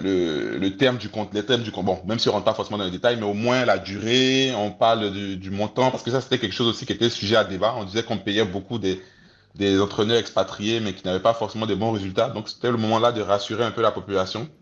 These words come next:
Voici ce que M S Faye, euh, touchera comme salaire, voici ce que, ce que son staff aura.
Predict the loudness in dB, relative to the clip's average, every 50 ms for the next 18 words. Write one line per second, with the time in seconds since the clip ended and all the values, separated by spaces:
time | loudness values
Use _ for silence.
0 | -12 -8 -8 -6 -6 -6 -8 -4 0 2 2 2 2 -2 -4 _ 0 2 2 2
1 | 0 2 2 2 4 4 2 2 0 0 -2 -4 -4 -6 -6 -6 -6 -2 2 2
2 | 4 4 2 0 -6 -18 -20 _ -2 -2 0 0 -2 -2 -2 0 2 4 6 6
3 | 6 6 4 2 -4 -6 -8 -16 -18 _ -12 -10 -10 -10 -10 -10 -6 -6 -4 -4
4 | -2 -4 -4 0 2 2 2 2 0 -2 -2 0 -2 -2 -4 -10